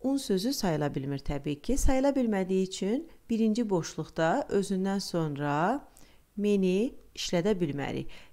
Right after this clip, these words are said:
Çünki many-dən sonra hər zaman cəm isim gəlməlidir. Biz baxırıq ki, was there nöqtələr flower in the sack. Kisədə nə qədərsə un vardırmı demək istəyir. Yəni biz burada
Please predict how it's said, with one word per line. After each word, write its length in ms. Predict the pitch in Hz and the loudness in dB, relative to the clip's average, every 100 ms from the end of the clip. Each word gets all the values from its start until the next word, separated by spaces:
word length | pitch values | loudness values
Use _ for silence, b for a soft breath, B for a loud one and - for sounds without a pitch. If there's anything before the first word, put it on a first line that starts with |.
| - | -4
Çünki 240 | 254 247 | 0 2
many-dən 480 | 233 240 208 170 147 | 6 6 6 4 0
sonra 400 | - 160 180 285 262 | 0 2 2 2 2
hər 160 | 202 | 0
zaman 320 | 185 175 247 | 0 2 2
cəm 320 | 294 220 160 139 | 2 2 2 0
isim 240 | 147 135 | -2 -4
gəlməlidir. 640 | - - - - - - B B B B - | -8 -8 -8 -10 -10 -12 B B B B 0
Biz 240 | 403 - | 0 2
baxırıq 480 | 262 254 240 190 - | -2 -2 -2 -2 -2
ki, 220 | 165 190 | -2 0
was 380 | 254 320 370 339 | 4 6 4 2
there 400 | 220 185 147 135 - - b b b b b - - | 0 2 2 -2 -10 -20 b b b b b -10 -2
nöqtələr 680 | 202 - 156 143 143 185 247 | -2 -2 -2 0 2 2 0
flower 520 | - 160 143 180 269 | -4 -2 0 -2 -4
in 160 | 226 208 | -4 -2
the 140 | 247 | -4
sack. 400 | 247 - - - - b b b b - | -4 -6 -10 -16 -20 b b b b -10
Kisədə 720 | - 285 254 247 247 320 403 - - - - - | -2 2 4 6 4 4 -2 -12 -20 -20 -20 -6
nə 80 | 247 226 | 0 2
qədərsə 460 | 185 156 131 - - - | 2 2 2 0 -2 0
un 220 | 254 277 - | 0 -2 -4
vardırmı 600 | 160 180 160 143 - 110 - - | 2 4 4 0 -6 -8 -10 -6
demək 300 | 151 131 139 | -4 -2 -4
istəyir. 640 | - - 147 143 165 269 330 B B B B B B 294 | -6 -6 -4 0 2 0 -2 B B B B B B 0
Yəni 220 | 330 311 | 2 4
biz 160 | 330 330 | 4 4
burada 300 | 330 302 359 | 0 2 2